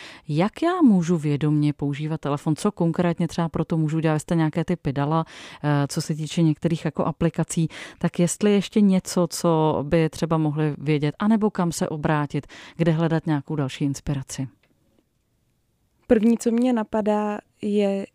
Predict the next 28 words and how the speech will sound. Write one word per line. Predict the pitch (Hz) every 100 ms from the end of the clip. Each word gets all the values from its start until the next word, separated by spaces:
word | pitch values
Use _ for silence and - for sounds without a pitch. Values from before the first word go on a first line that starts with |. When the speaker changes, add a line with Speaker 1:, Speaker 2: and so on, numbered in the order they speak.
| _
Speaker 2:
že | 208 202 196 202 196 196 196 - -
bychom | 190 196 - - 208 202 202 208 _ -
měli | 196 190 190 196
ten | - 202 202
telefon | 185 185 - 202 202 196 _ _ _ _ _ _ _ _ _ _ _
poslouchat | - 180 233 240 - 254 -
nebo | 190 190
dostávat | 180 - 190 190 190
z |
něj | 202 -
informace | 185 196 185 185 -
jenom | 196 202 190
ve | 180
chvíli, | - 190 185
kdy | 175 180
nám | 185 185
píšou | - 175 - 190 180
nebo, | 180 180 180 202
nebo | 185 185
volají | 180 175 180 185
živí | 180 175 175
lidé. | 147 151 208 277 _ _ _ - - - - - _ _ _ _
To | -
znamená | 196 180 185 180
nedostávat | 170 170 180 - 180 180 -
notifikace | 170 - - - 175 - 190
asi | 170 -
od | -